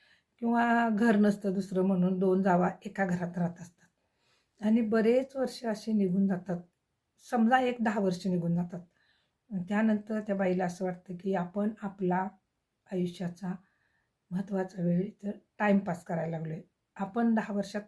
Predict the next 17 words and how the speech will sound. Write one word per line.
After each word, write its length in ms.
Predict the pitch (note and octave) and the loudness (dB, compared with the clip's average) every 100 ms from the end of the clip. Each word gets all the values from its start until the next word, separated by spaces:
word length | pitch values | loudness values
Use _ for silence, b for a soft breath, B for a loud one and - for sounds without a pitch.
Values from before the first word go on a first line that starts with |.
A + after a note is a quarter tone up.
| _ | _
काहीच 240 | A3 A3+ - | -4 -4 -2
वेगळं 280 | G3 F3 F3 | -2 0 -2
केलेलं 340 | F3+ E3 E3+ | -2 -2 0
नाही. 140 | F3 F3 b b b b b _ _ _ _ G3+ | 0 -2 b b b b b _ _ _ _ -6
झाडू 260 | E3+ F3 F#3 | -2 -2 0
मारा, 440 | F#3 F3+ F#3 F#3+ - _ _ _ _ _ - | 0 0 -2 -4 -10 _ _ _ _ _ -14
भांडी 300 | E3 F#3+ F#3 | -4 0 2
घासा, 480 | F#3 F3 F#3+ F3+ F3 b b b b _ | 0 -4 -4 -4 -4 b b b b _
कपडे 340 | - F3 F#3 F3 | -18 -8 -2 0
धुवा, 380 | F3 F3 F3 F3 - _ _ _ _ | 2 2 0 -2 -8 _ _ _ _
आवडीचा 380 | F#3+ F3 F3 F#3 | -4 0 0 -2
स्वयंपाक 560 | - F#3+ F#3+ F3 - | -2 -2 0 -8 -6
करा, 280 | F#3+ F3 - - _ _ - | -6 -6 -10 -16 _ _ -14
अशा 220 | F3 G#3 | -6 -2
गोष्टी 320 | G3 - G#3 | -2 -4 -4
आपण 240 | F#3+ G3 | -4 -4
करत 280 | G3 A3 F#3 | -4 -2 -2